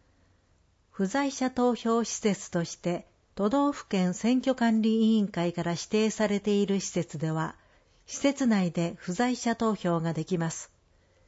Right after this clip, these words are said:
施設が指定施設に該当するか、不在者投票を実施できるかは、施設にお尋ねください。重度の障害がある方、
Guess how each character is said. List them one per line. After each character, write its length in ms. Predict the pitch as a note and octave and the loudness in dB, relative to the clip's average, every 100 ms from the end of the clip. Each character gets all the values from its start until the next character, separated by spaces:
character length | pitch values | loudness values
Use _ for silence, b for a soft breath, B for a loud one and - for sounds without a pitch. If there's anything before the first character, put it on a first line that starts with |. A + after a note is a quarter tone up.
| _ _ _ | _ _ _
施 160 | - - | -12 0
設 340 | D4 C4+ F#3+ | 0 2 0
が 260 | F3 E3 F3 _ _ | 0 -2 -4 _ _
指 120 | - | -14
定 260 | - C#4 C#4 | 0 2 2
施 160 | C4 - | 0 0
設 300 | G#3 - F#3 | 0 2 2
に 140 | F3 | 2
該 220 | F3+ G#3 | 2 0
当 220 | G#3 G3+ | 0 -2
す 160 | G3 G3 | -2 -2
る 140 | F#3 | -2
か、 260 | G3 E3+ E3+ - | -2 -4 -4 -10
不 180 | - F#3 | -10 -2
在 220 | B3+ C4+ | 0 0
者 180 | B3+ B3+ | 0 0
投 220 | B3 A#3+ | 2 2
票 300 | G#3 F#3 F3 | 2 2 4
を 120 | E3+ | 4
実 160 | D#3+ F3+ | 2 0
施 220 | - A#3 | -2 -2
で 100 | G#3+ | 0
き 140 | G#3+ G#3+ | 0 0
る 80 | F3 | 0
か 180 | E3 | -2
は、 220 | D#3+ E3 b b b - | -2 -2 b b b -14
施 120 | - | -2
設 340 | C#4+ C4+ G#3 | 0 2 2
に 160 | F3 E3 | 2 2
お 120 | E3 | 0
尋 260 | F3+ G3 G3 | 0 0 2
ね 140 | F#3+ | 0
く 80 | F#3+ | -2
だ 160 | F3+ | -4
さ 160 | F#3 F3+ | -4 -4
い。 100 | D#3+ - _ _ _ _ _ _ _ _ _ _ _ _ _ _ _ _ _ _ | -6 -10 _ _ _ _ _ _ _ _ _ _ _ _ _ _ _ _ _ _
重 300 | G#3 C#4+ D4+ | 2 4 6
度 140 | A3 F#3+ | 6 4
の 120 | F3+ | 2
障 340 | - G3+ A3+ | 2 2 4
害 220 | A3 G#3+ | 4 2
が 180 | G3 G3 | 2 0
あ 60 | G3 | 0
る 120 | F3 | -2
方、 360 | E3 D3+ D#3 | -4 -8 -8